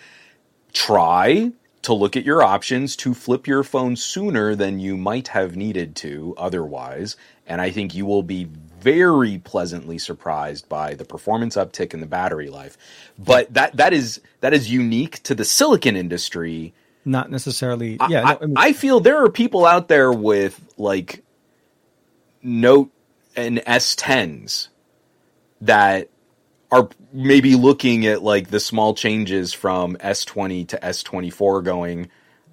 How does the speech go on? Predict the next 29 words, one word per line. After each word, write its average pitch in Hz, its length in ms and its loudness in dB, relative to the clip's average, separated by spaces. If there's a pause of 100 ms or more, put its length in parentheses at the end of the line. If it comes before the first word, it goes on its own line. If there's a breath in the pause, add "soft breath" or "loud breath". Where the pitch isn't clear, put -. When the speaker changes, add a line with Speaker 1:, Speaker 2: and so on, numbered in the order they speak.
Speaker 1:
"I 90 100 -6
guess 101 260 -2
I 107 120 4
could 110 140 -4
wait 101 240 0
another 98 440 0
year." 90 480 -6 (360 soft breath)
My 107 180 -2
uncle 110 580 2
was 101 380 4
on 104 260 -6
an 101 100 -4
S 104 300 -4
nine 104 440 -2
until 92 800 -2 (640)
the 104 300 -6
end 107 180 -4
of 95 160 0
last 95 380 -2
year 107 240 4
where 90 160 0
he 92 160 -8
finally 92 580 -4
decided, 87 500 -2
like, 82 220 -6
"Nah, 95 360 -2 (500 soft breath)
it's 95 140 -8
time 123 280 2
I 104 280 2